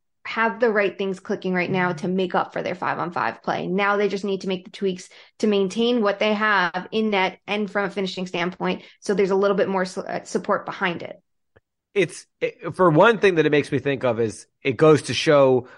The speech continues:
Speaker 2: when you have the kind of star talent that they have that, that can produce goals, maybe on fewer attempts than it might take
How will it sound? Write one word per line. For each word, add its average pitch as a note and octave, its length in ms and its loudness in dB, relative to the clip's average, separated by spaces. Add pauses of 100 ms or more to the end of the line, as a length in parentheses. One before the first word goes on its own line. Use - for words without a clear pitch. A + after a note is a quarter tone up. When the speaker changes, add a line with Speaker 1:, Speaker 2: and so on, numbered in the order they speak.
(100)
Speaker 2:
when C#3 260 4
you C3+ 220 4
have C#3 380 6
the B2+ 80 -4
kind C3 220 -2
of G#2+ 80 -8
star B2 340 0
talent B2 440 -2
that - 120 -18
they A2+ 180 -4
have A2 540 4 (360)
that, A#2+ 320 0
that A#2+ 180 -2
can C#3+ 320 2
produce C#3 380 2
goals, D3 420 2
maybe C3+ 460 0
on B2 240 -2
fewer C#3 340 -4
attempts C3+ 400 -6
than A#2+ 140 -4
it A2+ 80 -8
might A#2 320 -2
take B2 360 0